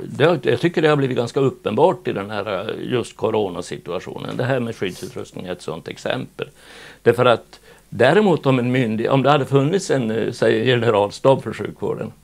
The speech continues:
då hade de kunnat ge order.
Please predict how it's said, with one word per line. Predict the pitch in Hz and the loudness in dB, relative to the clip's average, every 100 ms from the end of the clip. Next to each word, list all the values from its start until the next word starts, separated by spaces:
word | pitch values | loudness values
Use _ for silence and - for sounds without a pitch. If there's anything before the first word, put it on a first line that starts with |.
| _ _ _ _ _ _ _ - | _ _ _ _ _ _ _ -2
då | |
hade | 123 165 | 2 4
de | 160 127 | 4 2
kunnat | 117 127 120 | 0 0 2
ge | 120 113 | 2 2
order. | 120 185 202 - - | 6 6 6 2 -6